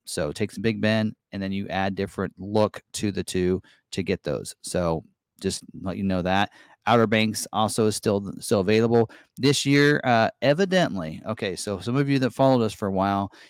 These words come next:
you know, job two for twenty-three on the Bronco Sport removed the black roof as standard on the Outer Banks and the Badlands. It was body colored roof. You guys remember that? Some of you,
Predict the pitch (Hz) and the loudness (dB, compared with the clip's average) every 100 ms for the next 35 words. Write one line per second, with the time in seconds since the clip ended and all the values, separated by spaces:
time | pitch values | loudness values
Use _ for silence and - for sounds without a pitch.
0 | _ 107 110 110 98 80 107 107 135 - | _ -2 2 2 0 -2 0 2 2 0
1 | 170 151 123 120 - 131 123 - 127 117 | 0 0 0 -6 -2 0 0 -2 -4 -2
2 | 107 120 113 110 - 120 131 - - - | -2 -2 -2 -6 -6 0 0 0 -8 -20
3 | - 113 117 113 120 123 120 107 101 95 | -4 2 2 4 4 2 0 -4 -2 -2
4 | 104 95 101 101 110 - - _ _ 95 | -4 -6 -6 -2 -2 -4 -10 _ _ -2
5 | 101 98 - - - 98 101 120 143 139 | -2 -2 -6 -10 -8 -4 -2 -2 -2 -2
6 | 120 104 - 104 110 104 98 - 90 80 | -4 -4 -4 -4 -2 -2 -4 -8 -8 0
7 | 139 147 95 87 87 - 104 98 - 139 | 0 0 -4 -6 -8 -10 -10 -10 -2 0
8 | 175 - 98 85 85 - - - - 104 | 0 -2 -4 -2 -4 -6 -10 -14 -8 -4
9 | 107 131 147 160 185 - _ _ _ _ | 0 0 0 0 -2 -8 _ _ _ _
10 | _ - 123 139 151 | _ -14 -10 -6 -4